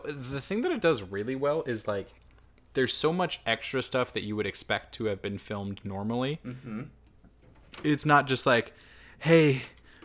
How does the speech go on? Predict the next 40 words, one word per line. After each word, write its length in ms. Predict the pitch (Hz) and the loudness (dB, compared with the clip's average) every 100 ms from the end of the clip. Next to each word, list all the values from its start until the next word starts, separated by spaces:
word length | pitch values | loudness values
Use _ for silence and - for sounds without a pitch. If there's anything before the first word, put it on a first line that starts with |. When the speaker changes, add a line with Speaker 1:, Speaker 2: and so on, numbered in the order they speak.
| - | -2
Speaker 1:
look, 240 | 160 160 - | 4 4 4
there's 240 | 160 143 | 4 4
a 60 | 143 | -2
big 380 | - 156 156 | 2 4 4
monster, 560 | 151 151 156 - - 127 | 4 4 4 2 2 2
and 140 | 127 117 | 4 0
I've 240 | 127 120 | -4 -4
only 280 | 143 156 190 | -2 2 2
recorded 440 | 156 143 160 143 123 | 2 2 2 2 2
this." 240 | 110 - | 0 0
Like, 100 | - | -6
Speaker 2:
No, 140 | 180 147 | -8 -12
'cause, 180 | 165 | -10
like, 180 | 165 165 - - | -10 -10 -16 -12
Speaker 1:
there's 240 | 117 127 143 | 0 6 8
other 180 | 156 156 | 8 6
stuff 280 | - 185 | 6 6
on 100 | 160 | 6
that 160 | 160 156 | 4 0
fucking, 480 | - 170 147 123 107 - - 139 | 0 -2 -2 -4 -6 -12 -16 -4
on 120 | 131 | -2
that 180 | 135 120 | -2 -2
videotape. 640 | 151 196 147 - 107 123 - _ | -2 2 2 2 -2 -4 -10 _
Speaker 2:
'cause, 160 | - 202 | -16 -10
like, 160 | 190 - - - | -10 -10 -16 -4
Speaker 1:
That 140 | 120 | -2
Speaker 2:
what 60 | 143 | 0
Speaker 1:
S 140 | 147 | 0
D 160 | - 185 | 0 -2
card, 400 | - 95 90 127 - - _ _ - | -2 -2 -2 -6 -12 -20 _ _ -6
you 100 | 123 | -4
know? 140 | 104 | 0
Speaker 2:
What 160 | 175 262 | 4 4
it's 240 | 214 - | 2 -8
doing 260 | 190 180 156 | -4 -2 -2
is 80 | |
putting 240 | 147 196 190 | -4 -6 -4
something 340 | 196 175 175 - | -6 -6 -6 -2
off 240 | 143 156 | 0 0
screen 420 | - 151 143 156 | -4 -6 -6 -6